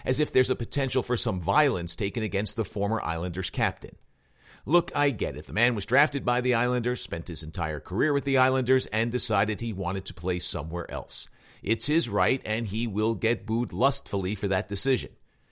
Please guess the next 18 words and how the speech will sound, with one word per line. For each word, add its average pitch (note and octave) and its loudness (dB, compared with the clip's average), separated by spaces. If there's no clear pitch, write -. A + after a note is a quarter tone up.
Not - -10
the - -8
first B2+ 2
time, D3 4
and B2+ 0
not B2+ 0
the D#3 4
last, G#2+ 2
that A2+ -2
a A#2 0
player G2+ 0
hears G2+ -2
the G#2+ -4
boos E2+ -4
from F2+ -4
his F#2 -4
former D2 -6
fans. D#2 -6